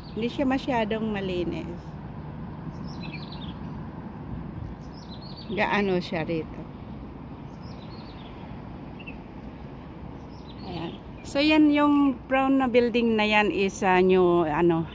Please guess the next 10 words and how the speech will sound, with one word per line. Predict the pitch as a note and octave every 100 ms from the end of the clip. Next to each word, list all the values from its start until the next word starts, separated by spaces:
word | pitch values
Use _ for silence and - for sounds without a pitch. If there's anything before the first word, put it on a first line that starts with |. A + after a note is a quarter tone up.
| A3
new | A3
building | A3 A#3 A#3 G#3+ G#3
yan. | F#3+ E3+ G3+ C#4 C#4 - - - - - - - - - - - - - - - - - - - - - - - - - - - - - - - - -
Wala | A3+
pang | C4+ C4+
isang | C#4+ B3+
taon | B3+ G#3+ G#3+ G#3
yan | F#3 A#3 B3 -
na, | A#3+ A3 G#3+ F3+
ano, | F#3+ F3+